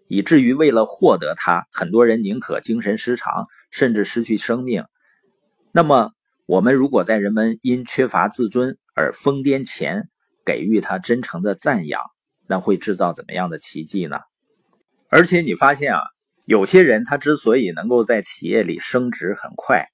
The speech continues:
获得高薪，往往呢，不只是因为他的技术和他的学识，而是因为他有特殊的为人处事的能力。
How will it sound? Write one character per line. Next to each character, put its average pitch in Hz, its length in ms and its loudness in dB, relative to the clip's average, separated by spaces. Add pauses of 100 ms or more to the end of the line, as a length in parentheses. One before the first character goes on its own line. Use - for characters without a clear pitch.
(180)
获 - 180 2
得 113 140 2
高 123 260 2
薪， 131 340 -8 (360)
往 135 200 8
往 110 240 0
呢， 104 180 0 (520)
不 165 140 6
只 82 240 -10
是 - 160 -2
因 117 160 2
为 101 100 0
他 104 160 -6
的 104 140 0
技 104 240 -4
术 - 220 -14
和 87 160 -4
他 95 120 -6
的 87 220 -4
学 90 260 -6
识， - 280 -14 (460)
而 95 140 2
是 131 160 2
因 139 100 -2
为 123 120 4
他 131 200 -4
有 - 140 -2
特 - 280 2
殊 131 240 -6
的 90 140 0
为 87 160 -6
人 117 180 -4
处 - 180 -16
事 120 140 -4
的 95 140 -4
能 82 260 -8
力。 120 220 -6